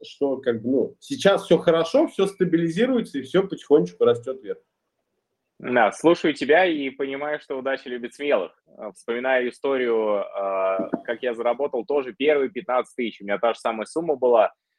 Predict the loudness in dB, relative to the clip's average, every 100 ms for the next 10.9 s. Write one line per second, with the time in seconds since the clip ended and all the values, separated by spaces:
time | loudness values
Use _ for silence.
0 | _ -2 2 4 2 0 -2 -4 -2 0
1 | 0 0 2 4 4 2 0 2 2 -2
2 | -8 -8 -8 -8 -8 -6 -6 -6 -6 -6
3 | -4 0 -2 0 -2 -2 0 0 0 -4
4 | _ _ _ -4 0 4 4 6 4 0
5 | -2 -4 -4 -4 -4 -4 -8 -10 -8 -8
6 | -12 _ _ -8 -2 -2 0 2 2 0
7 | -6 -4 -2 -2 -2 -2 2 4 4 2
8 | -6 -6 -8 -12 -16 -14 -16 -16 -10 -6
9 | -6 -6 -10 -6 -6 -4 -2 0 -2 -6
10 | -18 -6 -4 -2 -2 -2 -4 -6 -6